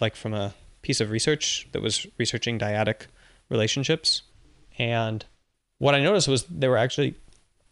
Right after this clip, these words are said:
<sighs> already quite deep bonds among the teammates. Um, and the, the path that we have to go is, is much shorter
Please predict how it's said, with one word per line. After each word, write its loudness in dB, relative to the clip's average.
<sighs> -8
already 6
quite 0
deep -2
bonds -4
among -4
the -4
teammates. -4
Um, -6
and 2
the, -2
the -4
path -4
that -4
we -4
have -2
to -8
go 2
is, -2
is -6
much -10
shorter -6